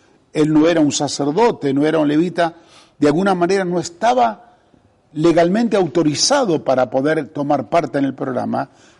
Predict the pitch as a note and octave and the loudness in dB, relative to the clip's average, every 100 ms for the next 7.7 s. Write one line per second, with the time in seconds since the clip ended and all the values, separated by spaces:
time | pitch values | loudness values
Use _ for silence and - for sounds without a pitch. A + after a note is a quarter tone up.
0 | _ C3 E3+ E3+ E3+ D#3+ - G#3 C#3+ C3 | _ 0 2 2 0 -2 0 0 0 -4
1 | C#3+ C#3 D3+ F3+ G#3 F#3+ F3 F3 D#3 - | -4 -2 0 0 -2 -2 -4 -4 -6 -4
2 | D3+ F3+ F3+ D3 - C3+ D3 - F3+ F3+ | -2 0 -2 -4 -6 -6 -6 -4 -4 -2
3 | D3+ - C#3 - C#3+ B2+ B2 A2+ - _ | -4 -4 -6 -2 -2 -2 -6 -12 -18 _
4 | _ _ _ _ _ _ _ _ _ _ | _ _ _ _ _ _ _ _ _ _
5 | _ _ D3 D#3+ - F3+ C3+ - D3 - | _ _ 0 0 2 2 2 0 -2 0
6 | G3 - - D3 D3 D3+ D#3 D3+ C3 D3 | -2 -4 -4 0 0 0 -2 -4 -2 -2
7 | C#3+ C#3+ - D3+ C#3+ B2+ A2+ | -2 -2 -2 -2 -2 -4 -10